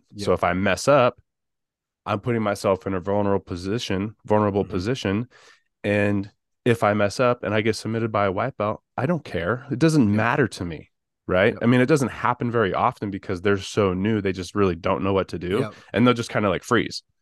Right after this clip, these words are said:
Speaker 1: They're
Speaker 2: Yep.
Speaker 1: like, "I don't know what to do here." And I'm like, "All right, well, do this and do this. And, you know, well, don't do that 'cause I'm not gonna let you do that." But, you know, what, you know, stuff like
Speaker 2: Yeah.
Speaker 1: that. Right. So it really, um, it's ki-, it's a two-way street for jujitsu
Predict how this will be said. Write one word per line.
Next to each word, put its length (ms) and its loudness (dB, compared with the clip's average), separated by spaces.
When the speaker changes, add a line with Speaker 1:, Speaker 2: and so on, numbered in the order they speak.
Speaker 1:
They're 120 -2
Speaker 2:
Yep. 40 0
Speaker 1:
like, 120 0
"I 60 0
don't 100 2
know 180 4
what 120 2
to 80 -6
do 160 2
here." 140 2
And 120 0
I'm 80 -2
like, 220 -4
"All 60 4
right, 180 4
well, 300 0
do 240 -6
this 380 -4
and 140 -10
do 120 -6
this. 380 -2
And, 340 -2
you 100 -2
know, 140 2
well, 100 0
don't 200 2
do 100 0
that 180 0
'cause 140 -16
I'm 80 -6
not 100 -6
gonna 140 -4
let 180 -2
you 80 -16
do 200 0
that." 260 0
But, 220 -6
you 100 -8
know, 100 0
what, 320 2
you 80 2
know, 140 2
stuff 260 -6
like 100 -4
Speaker 2:
Yeah. 80 -8
Speaker 1:
that. 220 -2
Right. 220 -2
So 180 4
it 60 6
really, 480 4
um, 480 0
it's 120 -8
ki-, 140 -8
it's 200 -2
a 40 0
two-way 380 0
street 420 -4
for 460 2
jujitsu 640 -2